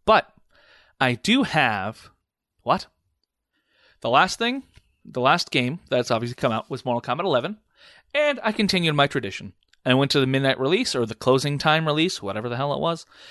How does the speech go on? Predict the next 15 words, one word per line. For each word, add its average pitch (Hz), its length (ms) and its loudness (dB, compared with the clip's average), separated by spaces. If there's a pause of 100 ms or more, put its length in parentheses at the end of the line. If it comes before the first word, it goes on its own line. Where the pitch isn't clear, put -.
(140)
We 220 100 -2
had 170 120 4
just 160 240 0
moved 127 260 -4
it, - 160 -12
like, 110 220 -6
that 127 420 -4
day, 107 240 -4
I 123 140 0
think, 127 360 -4
so 107 140 -8
it 104 40 -6
was 104 120 -8
terrible 117 300 -4
timing. 120 380 -6